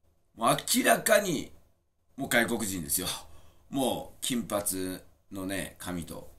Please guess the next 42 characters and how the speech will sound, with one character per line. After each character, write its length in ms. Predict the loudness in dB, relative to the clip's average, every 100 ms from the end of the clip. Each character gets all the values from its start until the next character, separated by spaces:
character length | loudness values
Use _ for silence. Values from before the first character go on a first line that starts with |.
| _ _ _
で 140 | 0 2
も、 400 | 4 2 0 -10 -20 -20 _
日 120 | -8 -4
本 320 | -2 -2 -4
の 120 | -4 -6 -8 -12 -20 -20 -14
着 120 | -6 -4
物 200 | -4 -6
が 20 | -10 -16 -8
め 160 | -6 -2
ち 200 | -2 -2
ゃ 60 |
く 180 | -4 -12 -4
ち 140 | -4
ゃ 40 | -2
似 240 | -6 -8
合 60 | -10
う。 40 | -14 -20 -20 -20 -20 -20 -20 -20 -20 -20 _ _ _ -6
ま 120 | -2
あ、 40 | 0
も 120 | 4
う 20 |
日 100 | 2
本 160 | 2 -2
人 240 | -4 -4
の 100 | -4
ね、 120 | -4
男 180 | -4 -4
性 120 | -4
は 60 | -4
も 100 | -4
ち 80 | -6
ろ 80 |
ん 280 | -6 -8 -6
似 140 | -4 -4
合 60 |
う 80 | -4
ん 40 |
で 100 | -8
す 100 | -8
け 100 | -8
ど 80 | -8
も、 240 | -8 -8